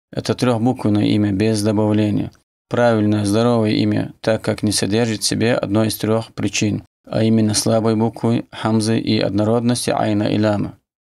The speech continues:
Слово «аннас» мы уже разобрали в первом аяте. «Иляхи нас»,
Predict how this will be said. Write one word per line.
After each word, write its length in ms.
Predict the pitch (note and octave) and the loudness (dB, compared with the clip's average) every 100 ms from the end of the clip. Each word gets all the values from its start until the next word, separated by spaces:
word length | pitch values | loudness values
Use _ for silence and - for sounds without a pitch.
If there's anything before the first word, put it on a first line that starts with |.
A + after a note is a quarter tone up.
| _ | _
Слово 540 | - - A#2+ A#2 G#2+ - | -6 -2 0 2 0 -2
«аннас» 480 | - G#2+ G#2+ B2 C3 | 0 2 2 2 0
мы 140 | G#2+ | 0
уже 260 | G#2 G2+ G#2+ | 2 2 0
разобрали 480 | G#2+ G#2+ G#2+ A2+ G2+ | 0 0 0 0 -2
в 80 | G2 | -2
первом 300 | G#2 G#2 G#2+ | -2 0 0
аяте. 420 | G#2+ G#2 - G#2+ _ _ _ - | -2 -4 -8 -16 _ _ _ -2
«Иляхи 380 | A#2+ B2+ G#2+ | 2 2 2
нас», 540 | G#2 G#2+ G#2+ A2 A2 | 2 2 2 0 -2